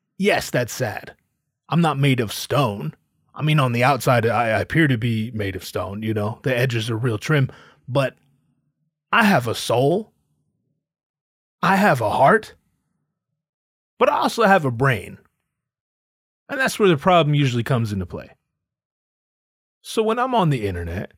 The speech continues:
and I see posts that are addressing non-Jews, and they all say something to the effect of, "We're all suffering. We're all hurting right now.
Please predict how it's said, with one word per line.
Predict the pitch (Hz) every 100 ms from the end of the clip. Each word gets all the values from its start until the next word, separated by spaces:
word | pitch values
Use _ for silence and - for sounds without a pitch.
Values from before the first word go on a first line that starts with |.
| _ _ _ _ _ -
and | 135
I | 143
see | - 175 147
posts | - 151 123 - - - - _ _ _ _ _ _ _ _ _ _ _
that | - 156 156 -
are | 151 147 143 143 - _
addressing | 175 135 156 156 - 160 147 143
non-Jews, | 139 135 143 123 117 98 110 - - _ _ _ _ _ _ _ _ _ -
and | 170
they | 208
all | 208 196
say | - 180 165
something | - 175 170 170 151
to | 165 156 147 143
the | 147 147
effect | 135 143 131 113 131
of, | 131 120 123 - - _ _ _ _ _ _ _ _
"We're | 160 170 160
all | 143 135 131 92 - - _ -
suffering. | - 151 131 123 113 101 120 _ _ _ _ _ _ _ _
We're | 165 160 160
all | 139 135
hurting | - 131 113 107
right | 92 101
now. | 95 95 -